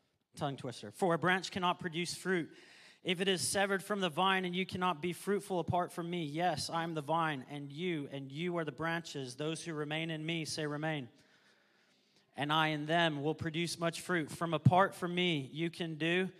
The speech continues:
nothing." "Anyone who parts from me is thrown away like a useless branch and withers. Such branches are gathered into a pile to be burned. But if you stay joined to me and my words remain in you, you may ask any request you like and it will be granted."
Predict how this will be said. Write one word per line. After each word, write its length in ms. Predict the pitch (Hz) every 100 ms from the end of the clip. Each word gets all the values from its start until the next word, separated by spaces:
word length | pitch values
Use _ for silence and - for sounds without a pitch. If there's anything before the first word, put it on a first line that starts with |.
| - -
nothing." 640 | 131 143 151 - 131 110 107 _ _ _ _ _ _ _ - _
"Anyone 400 | - 156 151 165
who 140 | 147 160
parts 340 | - 160 160
from 160 | 170 160
me 140 | 170
is 140 | 151
thrown 220 | - 160 160
away 400 | 151 165 151 127 - -
like 200 | 147 143
a 60 | 151
useless 420 | 143 160 - 160
branch 380 | - 151 156 -
and 140 | 147
withers. 340 | 143 156 135 120
Such 320 | - 165 -
branches 440 | 160 156 151 151
are 100 | 139
gathered 400 | 127 139 151 156
into 240 | 147 139 147
a 20 |
pile 320 | - 147 143
to 120 | 143 143
be 160 | 131
burned. 420 | 113 147 143 120 113 - - - _
But 140 | 151 156
if 180 | 156
you 80 | 156
stay 300 | 147 - 165
joined 400 | 143 143 175 170
to 100 | -
me 220 | 165 170
and 80 | 170
my 100 | 156
words 320 | 147 160 165
remain 300 | 143 156 160
in 100 | 151
you, 220 | 151 170 180
you 180 | 151
may 160 | 151 143
ask 320 | - 156 156 -
any 220 | 160 185
request 480 | 180 160 175 156 -
you 80 | 151
like 280 | 147 156 165
and 60 |
it 80 | 147
will 140 | 139
be 120 | 131 135
granted." 720 | 135 151 151 - 147 120